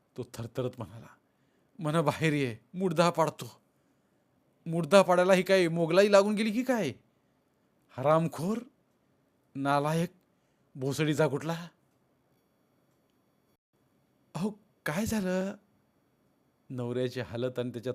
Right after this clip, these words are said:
तोंडच्या शिव्या ऐकून घाबरलेली ती म्हणाली, "काय म्हणत होता सर्जेराव?" "मसनात घाल त्याला." म्हणता म्हणता राजाराम तिथंच खाली भिंतीला घसरत जमिनीवर बसला. पाय पसरून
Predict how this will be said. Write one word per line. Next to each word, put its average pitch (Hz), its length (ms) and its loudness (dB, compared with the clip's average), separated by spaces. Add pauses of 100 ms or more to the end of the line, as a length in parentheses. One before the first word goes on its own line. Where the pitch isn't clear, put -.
तोंडच्या 123 340 -4
शिव्या 123 280 -4
ऐकून 117 280 -6
घाबरलेली 117 540 -8
ती 113 180 -12
म्हणाली, 101 460 -16 (1300)
"काय 180 160 0
म्हणत 214 280 -2
होता 214 200 -4
सर्जेराव?" 190 640 -4 (1600)
"मसनात 139 460 2
घाल 175 260 2
त्याला." 214 200 4 (1700)
म्हणता 151 360 -6
म्हणता 143 360 -8
राजाराम 131 480 -8
तिथंच 131 320 -8
खाली 127 200 -8
भिंतीला 117 400 -10
घसरत 113 300 -12
जमिनीवर 110 440 -10
बसला. 107 300 -16 (1300)
पाय 123 200 0
पसरून 123 480 -10